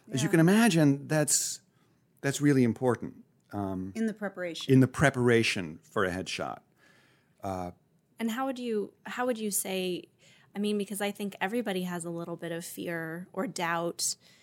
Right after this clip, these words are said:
Speaker 3: you know, or, or those feelings sometimes. How would you, you know, do you have some, some things that you could do to, to prep in order to get in that place of, "Look at me, see
Speaker 2: In that
Speaker 3: me,
Speaker 2: mindset.
Speaker 3: I'm ready."
Speaker 2: Right.
Speaker 3: Yeah,
Speaker 2: How do you
Speaker 3: I'm
Speaker 2: get to that
Speaker 3: open.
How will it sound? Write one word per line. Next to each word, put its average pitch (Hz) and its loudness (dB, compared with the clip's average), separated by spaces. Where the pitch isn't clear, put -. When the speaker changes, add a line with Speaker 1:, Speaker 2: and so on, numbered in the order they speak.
Speaker 3:
you 214 2
know, 208 6
or, 202 6
or 196 2
those 185 0
feelings 180 -2
sometimes. 180 -6
How 214 -2
would 226 2
you, 214 0
you 202 -4
know, 202 -2
do 196 -6
you 196 -2
have 185 -6
some, 185 -4
some 190 -6
things 190 -4
that 170 -8
you 185 -10
could 180 -16
do 196 2
to, 190 -2
to - -12
prep 254 0
in 190 -2
order 185 0
to 185 -2
get 185 -2
in 226 -2
that - -4
place - -10
of, 175 -8
"Look 269 -4
at - -8
me, 165 -10
see - -4
Speaker 2:
In 202 2
that 196 -2
Speaker 3:
me, - -6
Speaker 2:
mindset. 185 -4
Speaker 3:
I'm 202 -2
ready." 196 0
Speaker 2:
Right. 190 -6
Speaker 3:
Yeah, 220 -2
Speaker 2:
How 180 4
do 190 2
you 185 0
Speaker 3:
I'm - 2
Speaker 2:
get 220 2
to 190 -2
that 214 0
Speaker 3:
open. 208 -2